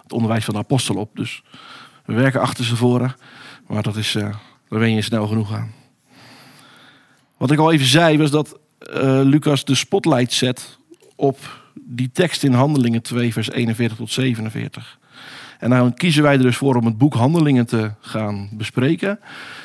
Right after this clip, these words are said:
En gaan we drie van de avonden besteden aan zo'n klein blokje tekst. Nou, dat is, verdient wel een klein beetje uitleg, denk ik. Ehm,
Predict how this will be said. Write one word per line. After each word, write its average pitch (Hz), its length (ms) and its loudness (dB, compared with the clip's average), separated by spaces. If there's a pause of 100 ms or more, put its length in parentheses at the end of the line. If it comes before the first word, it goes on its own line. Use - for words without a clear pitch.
En 120 120 -4
gaan 120 180 2
we 113 80 2
drie 131 260 4
van 139 180 2
de 120 200 2 (220)
avonden 120 580 0
besteden 120 520 0
aan 104 320 -4 (520)
zo'n 123 220 2
klein 110 220 -2
blokje 110 240 -6
tekst. - 420 -12 (600)
Nou, - 160 -6
dat 101 120 -8
is, - 240 -10 (580)
verdient 104 340 -6
wel 101 80 -4
een - 60 -10
klein 101 160 -4
beetje 98 200 -6
uitleg, 104 260 -6
denk 101 180 -8
ik. 123 160 -10 (800)
Ehm, 110 300 0